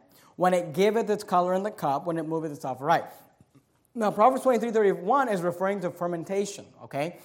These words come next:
"When it's red, give it its color in the cup, move it itself aright."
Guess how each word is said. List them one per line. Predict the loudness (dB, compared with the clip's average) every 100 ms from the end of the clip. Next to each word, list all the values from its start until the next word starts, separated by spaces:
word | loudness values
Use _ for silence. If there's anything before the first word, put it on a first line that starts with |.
| -10
"When | -2 0
it's | 0 0
red, | 8 12 12 12 8
give | 0
it | -2
its |
color | 0 0 2
in |
the | -2
cup, | 2 10 10 10
move | 2 -2
it | -2
itself | 0 -2 -2
aright." | 4 6 6